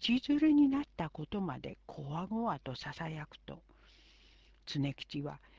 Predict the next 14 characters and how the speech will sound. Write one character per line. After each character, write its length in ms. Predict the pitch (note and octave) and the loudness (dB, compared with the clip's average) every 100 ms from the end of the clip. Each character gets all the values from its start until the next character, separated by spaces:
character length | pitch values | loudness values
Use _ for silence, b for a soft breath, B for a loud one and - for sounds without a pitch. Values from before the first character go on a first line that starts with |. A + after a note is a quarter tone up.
| b b | b b
い 160 | B3 A3+ | 2 8
よ 180 | D4+ D#4 | 10 8
い 100 | E3+ | 6
よ 100 | D3 | 4
熱 240 | F3 F#3+ | 4 4
心 240 | - D3+ | 2 2
に 80 | C3 | 2
耳 340 | C#3+ F3 G3 G3 | 2 4 4 2
を 120 | D3 | -2
傾 440 | - C#3 D3+ D3 | -6 -6 -4 -4
け 160 | E3 D3+ | -6 -8
て 140 | - | -8
い 140 | A2+ C#3 | -10 -12
た。 180 | - - | -12 -14